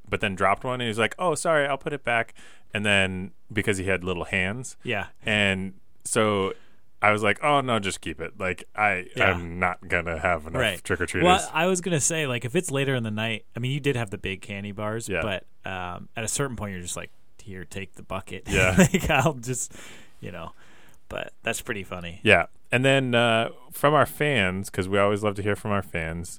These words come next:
Speaker 2: Of
Speaker 1: uh,
Speaker 2: course.
Speaker 1: uh, guest, I guess, uh, guest, uh, host
Speaker 2: Yes.
Speaker 1: from one of the episodes,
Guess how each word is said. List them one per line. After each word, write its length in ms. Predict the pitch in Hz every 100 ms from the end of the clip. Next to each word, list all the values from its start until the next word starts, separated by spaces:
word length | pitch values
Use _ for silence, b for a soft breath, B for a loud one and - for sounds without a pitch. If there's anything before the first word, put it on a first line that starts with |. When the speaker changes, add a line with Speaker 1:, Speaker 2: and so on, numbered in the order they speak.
| -
Speaker 2:
Of 80 | 95
Speaker 1:
uh, 100 | 85
Speaker 2:
course. 300 | 82 - -
Speaker 1:
uh, 260 | - 85 87 87 -
guest, 360 | 107 110 - - - - - - - -
I 60 | 98
guess, 340 | 92 87 - 90
uh, 160 | 85 80
guest, 440 | 92 98 - - 95
uh, 180 | 87
host 720 | 82 - - 110 101 - - - B B -
Speaker 2:
Yes. 180 | 101
Speaker 1:
from 520 | 135 95 90 85 87 90
one 140 | 95
of 60 | 90
the 100 | 87
episodes, 680 | 90 - - 101 92 87 -